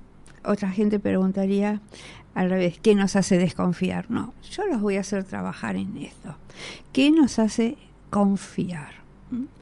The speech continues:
Lindo tema, lindo tema. Así que bueno, este, quería hablarles un poquito también de las cosas que a veces hacemos mal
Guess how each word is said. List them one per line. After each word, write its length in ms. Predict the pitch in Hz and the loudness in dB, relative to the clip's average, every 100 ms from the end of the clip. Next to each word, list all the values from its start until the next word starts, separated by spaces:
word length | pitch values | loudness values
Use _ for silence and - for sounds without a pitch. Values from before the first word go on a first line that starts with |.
| - - - - | -20 -20 -20 -4
Lindo 520 | 220 240 254 254 269 | 0 4 4 4 2
tema, 540 | 254 175 160 156 160 156 - - | 0 -2 -2 -2 -4 -8 -14 -6
lindo 440 | 196 208 202 190 | -2 -2 -2 -4
tema. 460 | 190 147 175 180 196 | -6 -8 -6 -8 -8
Así 320 | 180 165 196 | -8 -6 -6
que 180 | 190 196 | -4 -2
bueno, 340 | 185 165 165 170 - - - - - - - | -2 -4 -6 -10 -16 -20 -20 -20 -20 -18 -4
este, 1120 | 202 202 202 - - 185 185 170 98 104 - - - - - - - - - - | 0 2 0 -4 -6 -2 0 0 -4 -8 -12 -20 -20 -20 -20 -20 -20 -20 -20 -6
quería 320 | 277 302 349 | -2 0 0
hablarles 480 | 320 311 311 285 - | 0 0 0 -2 -2
un 140 | 226 | -2
poquito 400 | 214 208 240 240 | -2 -2 -4 -4
también 680 | - 196 190 196 202 220 214 - - - - - - - - | -4 -2 0 0 -2 -4 -6 -14 -20 -20 -20 -20 -20 -10 -2
de 160 | 220 | 2
las 200 | 233 220 | 2 -2
cosas 460 | - 277 262 285 - | -2 -2 -2 -4 -4
que 300 | - 226 214 | -2 -2 0
a 120 | 220 | 0
veces 360 | 220 233 254 226 | 0 0 -2 -4
hacemos 540 | 202 - 220 214 208 | -4 -2 0 0 -2
mal 480 | 208 214 202 196 | -2 0 0 -2